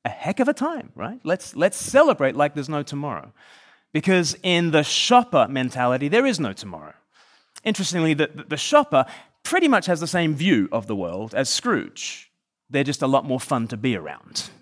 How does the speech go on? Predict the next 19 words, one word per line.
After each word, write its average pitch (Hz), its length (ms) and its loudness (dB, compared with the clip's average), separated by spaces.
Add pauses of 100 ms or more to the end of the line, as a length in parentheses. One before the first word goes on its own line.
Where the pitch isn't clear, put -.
(120)
right? 110 380 -10 (880)
And 190 140 0
they, 247 140 6
they, 233 340 2
they 226 160 2
basically 269 440 4
have 220 180 4
the 226 60 -2
same 233 200 0
philosophy 240 480 0
that 143 140 -4
we've 156 180 -2
come 196 300 -2
from 180 260 -2
nothing 170 380 0
and 151 180 -6
we're 151 140 2
headed 147 320 -2
nowhere. 117 520 0